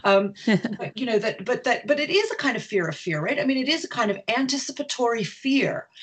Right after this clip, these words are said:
Speaker 1: that we all have to deal with, of the fear of deprivation, the fear of loss of medical insurance, the fear of old age, and, you know, will I be, will, will anybody care about taking care of me, right? So that is a kind of fear of fear because it's a very open-ended fear.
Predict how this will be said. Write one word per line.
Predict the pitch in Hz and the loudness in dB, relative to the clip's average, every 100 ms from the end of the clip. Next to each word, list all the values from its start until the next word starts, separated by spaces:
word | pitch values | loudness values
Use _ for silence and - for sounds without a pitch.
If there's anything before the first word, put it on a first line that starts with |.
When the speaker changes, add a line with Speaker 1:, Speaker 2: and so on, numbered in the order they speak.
| - - - | -18 -10 -4
Speaker 1:
that | 214 208 | -2 -2
we | 233 - | -4 0
all | 202 226 240 240 233 - | 4 6 8 6 2 -2
have | 185 214 - | -4 -4 -4
to | - 180 | -8 -6
deal | 226 277 | 0 2
with, | 208 160 | 2 0
of | 190 175 | 0 -2
the | 196 | -2
fear | - 240 254 247 | -2 0 2 2
of | - 214 202 180 - - - | 4 6 4 0 -12 -18 0
deprivation, | 202 196 226 190 214 220 180 170 | 2 2 0 0 0 0 0 -2
the | |
fear | - - 233 233 | -6 -2 2 4
of | 220 - - - | 4 2 -6 2
loss | 202 214 | 4 4
of | 208 | -2
medical | 208 202 208 190 | -4 -4 -2 -4
insurance, | 180 - 175 160 - | -4 -4 -4 -4 -4
the | 185 | -2
fear | 190 - 240 233 220 226 | -2 -6 -4 0 0 2
of | 208 196 196 196 - _ | 4 6 4 0 -18 _
old | - 226 226 | 4 6 6
age, | 214 220 202 180 - | 4 4 4 4 0
and, | 185 185 180 - - | 0 0 -4 -8 -4
you | 202 | 2
know, | 190 185 190 | 6 4 2
will | 202 214 226 | 0 2 4
I | 214 | 4
be, | 202 208 202 | 4 0 0
will, | 196 196 196 | 2 0 2
will | 202 | 2
anybody | 208 247 226 220 | 2 0 -4 -4
care | - 202 208 | -2 2 4
about | 202 202 | 4 0
taking | - 208 214 | -2 -6 -6
care | 208 277 | -4 -2
of | 320 170 | 0 -2
me, | 175 143 160 | -4 -4 0
right? | 214 254 | 0 0
So | 254 | 0
that | 262 277 | 0 2
is | 349 | 0
a | 370 | 0
kind | 220 190 | -4 -4
of | - | -4
fear | 269 233 226 | -4 -2 0
of | 220 | -2
fear | - - 330 285 | -2 -4 -2 0
because | 180 202 220 | -2 -2 -6
it's | 226 | -4
a | |
very | 208 226 226 - | 0 0 0 0
open-ended | 233 233 214 - 214 208 196 175 | -2 0 0 2 2 4 2 2
fear. | - - 349 - | -4 -6 -6 -8